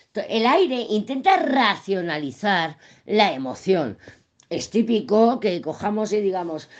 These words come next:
"Me voy a comprar un libro de autoayuda para ver cómo atravesar una ruptura". ¿Por qué? Porque leyendo, informándome, Mercurio, intento racionalizar lo que estoy sintiendo. Entonces, es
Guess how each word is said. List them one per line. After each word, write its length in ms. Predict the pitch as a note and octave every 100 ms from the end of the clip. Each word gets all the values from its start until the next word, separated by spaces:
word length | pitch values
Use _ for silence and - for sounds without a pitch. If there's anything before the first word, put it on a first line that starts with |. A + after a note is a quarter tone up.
| -
"Me 180 | F3 F3+
voy 80 | E3
a 120 | F3
comprar 340 | F#3+ F#3+ F#3+
un 100 | F#3
libro 300 | G3+ B3 A3
de 80 | D3+
autoayuda 840 | B2 C#3 F3+ F3 G3 A#3+ B3 B3 B3
para 220 | G#3+ D#3
ver 140 | G3
cómo 180 | - A3
atravesar 480 | F3 C3 A2+ - D#3
una 140 | F#3+
ruptura". 600 | A#2+ F2+ - D3+ A2+ D2+ - - -
¿Por 200 | - G3+
qué? 160 | G3 C4+
Porque 440 | - E3 - D#3 - - - - -
leyendo, 800 | F#3+ F3 D#3 A#3 G4 F4+ C4+ C4 - _ - - - - _ -
informándome, 1160 | A3 G#3 - E3 F#3 C#4 F#4+ D4+ B3 A#3+ A#3+ - _ _ _ _ A#2 A#2 B2 -
Mercurio, 800 | C#3+ G#2+ G#2 F#3+ F#3+ D#3 F3+ - _ _ -
intento 680 | F#3+ F3+ C4+ C#4+ - D4
racionalizar 1400 | C4 B3 D#4+ A4 G4+ - D4 E4 D#4+ D4+ D#4 - A#3 A3 -
lo 200 | A#3+ A3+
que 100 | D#3
estoy 320 | - F3+ D#3+
sintiendo. 800 | - D3+ C3 C3 A#2 G#2+ A2+ A2 _ _ -
Entonces, 460 | F#3 G3 F#3+ - -
es 440 | E3+ F3+ F3 -